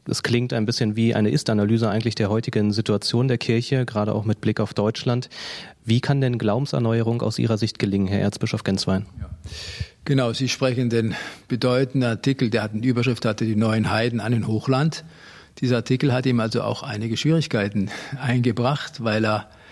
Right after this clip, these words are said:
Speaker 2: wüsste man nicht, wann er geschrieben worden wäre und von wem. Und würde dann jetzt heute lesen, den Eindruck erwecken, das ist also so brandneu und von irgendeinem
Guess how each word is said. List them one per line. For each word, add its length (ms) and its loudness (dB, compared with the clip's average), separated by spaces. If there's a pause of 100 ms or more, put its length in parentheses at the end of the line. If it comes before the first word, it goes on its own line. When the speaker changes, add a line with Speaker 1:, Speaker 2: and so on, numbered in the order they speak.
(200)
Speaker 2:
wüsste 460 2
man 180 2
nicht, 440 -2
wann 320 4
er 240 2
geschrieben 560 2
worden 340 0
wäre 260 -4
und 140 -6
von 220 -2
wem. 400 -2 (180)
Und 140 -2
würde 140 2
dann 140 0
jetzt 200 -2
heute 260 2
lesen, 460 0 (560)
den 100 -4
Eindruck 380 -2
erwecken, 400 0
das 200 -2
ist 140 -6
also 180 -8
so 220 2
brandneu 960 0 (880)
und 220 -2
von 160 0
irgendeinem 800 0